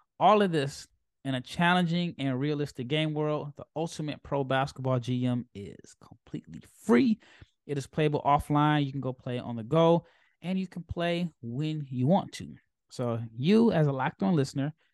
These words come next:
you will get a one hundred percent free boost for your franchise when you are using the promo code Locked On in the game store. So make sure you check it out.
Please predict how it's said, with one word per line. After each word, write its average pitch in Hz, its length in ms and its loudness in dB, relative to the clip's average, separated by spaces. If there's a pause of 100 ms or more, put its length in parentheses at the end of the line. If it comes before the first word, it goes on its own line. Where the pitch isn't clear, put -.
(320)
you 127 160 -4
will 135 140 -2
get 131 420 -6
a 123 200 -4
one 127 140 -2
hundred 180 300 2
percent 175 480 -4 (140)
free 214 240 0
boost 165 480 -2
for - 100 -12
your 127 140 -4
franchise 147 680 -4
when 131 140 -4
you 131 220 -2
are 127 80 0
using 139 360 -2
the 127 100 -4
promo 135 340 -6
code - 240 -4
Locked 123 320 -4
On 160 240 2
in 131 80 -2
the 120 80 -2
game 160 300 -2
store. 165 360 -4 (400)
So - 140 -8
make 165 160 -2
sure 165 120 -4
you 156 80 -2
check 151 200 -4
it 156 80 0
out. 180 220 2